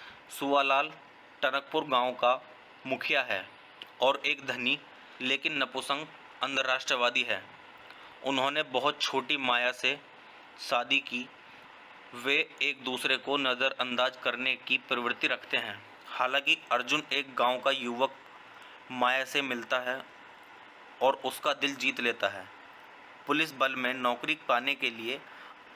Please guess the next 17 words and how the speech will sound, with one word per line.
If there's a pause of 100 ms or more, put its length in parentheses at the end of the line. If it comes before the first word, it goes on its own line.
(280)
अर्जुन
के
पिता
ने (200)
अपने
जीवन
भर
की
बचत
छोड़
दी। (800)
सुवालाल
को (100)
शक
है
कि (520)
माया